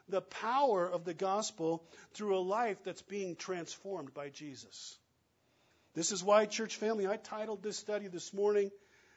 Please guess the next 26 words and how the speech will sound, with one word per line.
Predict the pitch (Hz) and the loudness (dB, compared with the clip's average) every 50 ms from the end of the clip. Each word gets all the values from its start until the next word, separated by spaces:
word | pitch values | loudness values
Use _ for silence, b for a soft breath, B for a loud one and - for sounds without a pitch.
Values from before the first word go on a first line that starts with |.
| b b b | b b b
When | - 160 165 | 0 2 2
Evangelism | 156 147 135 165 185 196 208 214 196 214 214 214 214 185 208 208 202 196 202 - - | 2 2 4 6 8 8 8 6 4 4 4 4 4 4 4 2 0 0 -2 -6 -2
Doesn't | - 175 185 190 175 - 185 190 180 160 151 | 0 2 2 2 0 -2 -4 -6 -6 -8 -6
Look | 151 156 151 151 - - - | -4 -2 -2 -4 -4 -10 -20
Like | - 139 147 147 143 139 135 131 - - - _ _ _ _ _ _ _ _ _ - | -14 -10 -8 -6 -6 -6 -10 -12 -16 -20 -20 _ _ _ _ _ _ _ _ _ -12
Evangelism. | 151 147 135 147 143 139 139 127 127 131 120 113 107 107 - - 104 104 _ _ _ _ _ _ _ _ _ _ _ _ _ _ _ b b b b b b b b b | -10 -10 -8 -6 -6 -6 -6 -8 -10 -12 -14 -14 -18 -20 -20 -20 -20 -20 _ _ _ _ _ _ _ _ _ _ _ _ _ _ _ b b b b b b b b b
Peter | 165 196 196 185 165 | -2 0 0 0 -2
challenges | 160 - - 190 214 226 226 247 233 214 233 220 208 | 0 2 4 6 6 6 6 4 0 -2 -4 -2 0
us | 233 220 208 | -2 -2 -2
to | - - 151 | -4 -8 -10
think | - - - 214 233 - 240 | -6 -2 -2 0 0 0 -2
of | 214 | -6
evangelism | 202 185 165 190 202 208 214 202 220 220 214 196 202 196 180 | -4 -2 2 2 4 2 2 0 0 -2 0 0 -2 -4 -4
as | 165 147 | -6 -6
a | 156 | -6
lifestyle | 151 151 165 185 214 240 220 - - 208 214 220 220 220 220 220 - B B B B B B B | -6 -2 0 0 0 0 -2 -4 -10 -6 -4 -2 0 -2 -2 -4 -8 B B B B B B B
and, | 180 170 180 170 175 214 - | -2 -2 0 0 -2 -4 -6
and | 180 170 175 170 | -8 -6 -4 0
not | 185 196 208 214 - | 2 2 2 2 0
just | - 202 180 - - | -2 -4 -4 -2 -4
as | 170 156 | -4 -2
a | 165 156 | -2 -4
message | 151 147 165 190 196 185 - 185 180 170 - - - b b b b b b b 143 | -4 -4 -4 -4 -4 -4 -6 -6 -6 -8 -8 -12 -16 b b b b b b b -2
that | 175 180 180 165 | -2 0 0 0
we | 160 170 165 | -4 -6 -6
deliver. | 139 127 156 151 135 131 139 131 120 113 117 113 | -6 -8 -8 -8 -8 -8 -10 -10 -12 -14 -18 -20